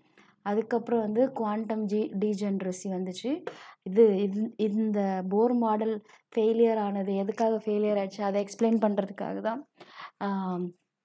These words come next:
ஜீமன் எஃபெக்ட். அப்புறம் சைமல்டேனியஸா டி ப்ராக்லி ஐசன்பர்க் கன்செப்டிவ் பிரின்சிபிள். அடுத்து, ஆ, ஆசிலேட்டர்ல ஜீரோ பாயிண்ட் எனர்ஜினா என்ன,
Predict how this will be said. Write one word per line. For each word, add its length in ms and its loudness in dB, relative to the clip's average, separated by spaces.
ஜீமன் 320 2
எஃபெக்ட். 500 -4
அப்புறம் 340 -2
சைமல்டேனியஸா 840 0
டி 160 2
ப்ராக்லி 400 0
ஐசன்பர்க் 600 -4
கன்செப்டிவ் 520 -4
பிரின்சிபிள். 540 -6
அடுத்து, 600 2
ஆ, 260 -6
ஆசிலேட்டர்ல 680 2
ஜீரோ 340 2
பாயிண்ட் 320 -2
எனர்ஜினா 500 -4
என்ன, 360 -6